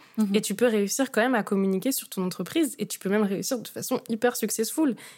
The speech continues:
Speaker 2: Et du coup, t'épanouir dans ta communication. Et plus tu t'épanouis, et ben, plus tu vas augmenter ton chiffre d'affaires parce que plus tu vas, ça va se sentir que tu t'éclates et
Speaker 1: Eh oui.
Speaker 2: les gens vont avoir envie de travailler avec toi.
Speaker 1: Absolument. Sans transition, parce que c'était exactement la question que j'allais te poser.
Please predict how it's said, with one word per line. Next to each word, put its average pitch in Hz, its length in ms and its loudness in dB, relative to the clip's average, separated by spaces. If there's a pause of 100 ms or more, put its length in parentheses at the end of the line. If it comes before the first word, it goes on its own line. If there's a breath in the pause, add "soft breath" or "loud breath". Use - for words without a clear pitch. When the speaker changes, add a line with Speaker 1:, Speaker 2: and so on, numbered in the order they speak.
(120)
Speaker 2:
Et 196 60 0
du 180 120 2
coup, 269 140 2
t'épanouir 220 600 4
dans 196 140 0
ta 180 100 -2
communication. 185 680 0 (440 loud breath)
Et 190 120 2
plus 262 180 -4
tu 247 140 -2
t'épanouis, 185 480 2 (100)
et 190 60 0
ben, 170 200 4
plus 254 200 -4
tu 262 160 -2
vas 190 240 6
augmenter 202 340 2
ton 254 140 2
chiffre 190 180 -2
d'affaires 185 320 2
parce - 160 -2
que - 100 -10
plus 208 220 -2
tu - 140 -2
vas, 190 200 4
ça 190 140 0
va 190 80 2
se - 100 -4
sentir 226 380 2
que 233 80 2
tu - 160 -4
t'éclates 214 480 2
et 180 100 0
Speaker 1:
Eh 185 120 2
oui. 180 180 2
Speaker 2:
les 196 80 0
gens 220 140 4
vont 202 140 2
avoir 180 260 2
envie 196 180 2
de 240 60 -8
travailler 180 320 0
avec 175 180 -2
toi. 214 220 0 (240)
Speaker 1:
Absolument. 185 500 0 (1500 soft breath)
Sans - 160 -2
transition, 185 500 2
parce 208 160 -2
que - 40 -12
c'était - 240 -6
exactement 226 560 2
la 196 100 0
question - 380 0
que 269 320 4
j'allais 175 380 2
te 165 120 -2
poser. 180 540 4